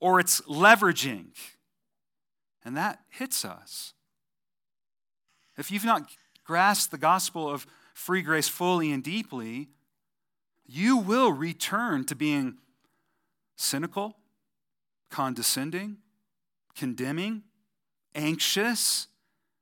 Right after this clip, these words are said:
insecure, joyless, and angry. People who are no longer sure that God loves or accepts them in Jesus, apart from their present spiritual achievements,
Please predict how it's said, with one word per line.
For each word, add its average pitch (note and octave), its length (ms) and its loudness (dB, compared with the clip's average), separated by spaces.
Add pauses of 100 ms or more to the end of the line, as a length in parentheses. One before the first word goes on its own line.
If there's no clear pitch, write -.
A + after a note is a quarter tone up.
(280)
insecure, E3+ 1040 -2 (680)
joyless, E3+ 880 0 (680)
and A2 100 -14
angry. G2 560 -16 (1400)
People G3+ 340 -4
who E3 100 0
are C#3+ 120 2
no D3 180 -2
longer F3+ 320 0
sure F#3 220 -4
that C#3 160 -8
God B2+ 180 -4
loves D#3 580 -4 (420)
or C3+ 180 -10
accepts - 560 -2
them B2 160 -6
in A2 100 -8
Jesus, C3 680 -8 (340)
apart F#3 360 0
from E3 180 -2
their C3+ 240 -2 (300)
present F#3+ 640 0 (280)
spiritual F3+ 720 0
achievements, A#2+ 760 -6